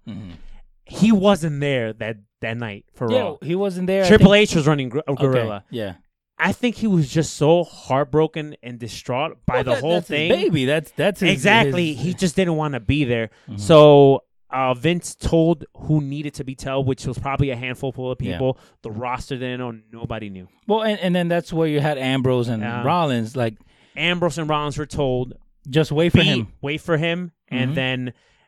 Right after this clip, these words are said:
Speaker 2: you'll get the cue to come out."
Speaker 1: Yeah.
Speaker 2: And then
Speaker 1: Now
Speaker 2: Rollins was,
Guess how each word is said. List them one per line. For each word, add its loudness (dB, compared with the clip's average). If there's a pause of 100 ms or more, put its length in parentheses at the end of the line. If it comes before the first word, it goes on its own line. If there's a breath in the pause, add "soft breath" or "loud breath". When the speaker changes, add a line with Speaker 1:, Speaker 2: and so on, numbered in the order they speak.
(140)
Speaker 2:
you'll 2
get -4
the -6
cue -4
to -4
come -10
out." -10 (260)
Speaker 1:
Yeah. -10 (200)
Speaker 2:
And -10
then -12 (840 loud breath)
Speaker 1:
Now 0
Speaker 2:
Rollins 2
was, -6